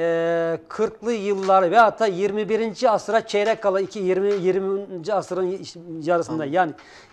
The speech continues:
Speaker 1: bu iki bin kırklı, iki bin ellili yıllara tekabül ediyor. Yirmi birinci asra, e, yakınlamışken diyor.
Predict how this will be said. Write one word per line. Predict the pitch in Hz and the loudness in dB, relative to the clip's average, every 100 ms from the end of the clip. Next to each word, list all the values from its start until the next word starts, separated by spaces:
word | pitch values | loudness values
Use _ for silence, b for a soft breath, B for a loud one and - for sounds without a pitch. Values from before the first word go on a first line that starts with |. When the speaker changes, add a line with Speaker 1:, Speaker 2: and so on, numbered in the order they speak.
| - | -2
Speaker 1:
bu | 233 233 | 0 0
iki | 220 226 196 | -2 -4 -2
bin | 208 | -2
kırklı, | 208 190 214 | -6 -6 -8
iki | 190 190 | -8 -6
bin | 208 | -2
ellili | 208 196 202 180 165 180 | -2 -2 -6 -8 -12 -6
yıllara | 220 180 180 170 160 131 - _ _ _ _ | -4 -2 2 2 2 -2 -10 _ _ _ _
tekabül | - 165 175 175 151 | -6 -2 2 2 2
ediyor. | 160 131 147 131 b b b b b 147 | -2 -2 -8 -8 b b b b b -4
Yirmi | 170 175 170 | -4 -2 -2
birinci | 170 170 190 | -2 0 0
asra, | 160 170 196 185 | 0 0 -2 -2
e, | 180 | -10
yakınlamışken | 151 170 165 165 165 165 - 156 143 | 0 0 0 -2 -2 -4 -2 -2 -2
diyor. | 135 | -8